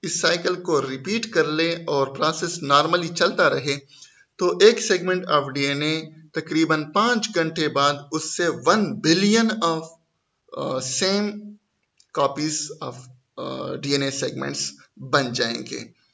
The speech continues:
तो इसलिए हम, अ, इस reaction को हम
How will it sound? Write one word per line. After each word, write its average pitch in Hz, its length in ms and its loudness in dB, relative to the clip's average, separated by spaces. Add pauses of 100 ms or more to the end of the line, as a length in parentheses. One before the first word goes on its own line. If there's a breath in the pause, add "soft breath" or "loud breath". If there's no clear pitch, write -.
(1200 loud breath)
तो 180 80 2
इसलिए 208 400 4
हम, 170 340 2 (280)
अ, 135 380 -4
इस 147 240 -4
reaction 139 760 0
को 156 200 0
हम 135 380 -4